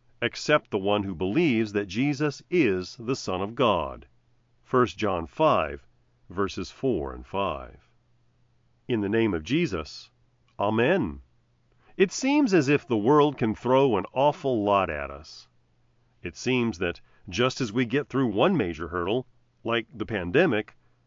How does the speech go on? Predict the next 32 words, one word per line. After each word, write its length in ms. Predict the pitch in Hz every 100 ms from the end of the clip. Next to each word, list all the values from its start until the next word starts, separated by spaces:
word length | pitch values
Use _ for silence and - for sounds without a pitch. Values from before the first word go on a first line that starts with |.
| _ _ -
we 140 | 139
have 180 | 160 160
to 100 | 143
deal 280 | 120 175 170
with 180 | 131 107
wars 440 | 143 202 185 135
breaking 480 | - 107 95 98 95
out 200 | 87 82
and 120 | 143
in-, 140 | 143 139
inflation 760 | - 156 - 196 233 - 117 98
at 80 | 123
all-time 460 | 190 170 170 170
highs. 680 | 143 180 214 110 82 - - _ _ _ _ _ _ _ _ _ _ _
Just 380 | - 156 156 - - _ _ _
one 360 | 104 117 202 262
of 140 | 127
these 260 | 92 78 -
things 520 | 82 76 80 - - _
would 140 | 113 110
be 120 | 104
difficult 580 | 85 139 - 117 98 87
to 40 |
overcome. 840 | - 90 82 82 - 143 90 71 73 _ _ _ _ _ _ -
If 120 | 92
that 180 | 123 107
wasn't 300 | 113 110 87
bad 220 | 104 101
enough, 460 | 85 113 110 - - _ _
we 180 | 110 123
also 320 | 156 214 131
have 220 | 104 101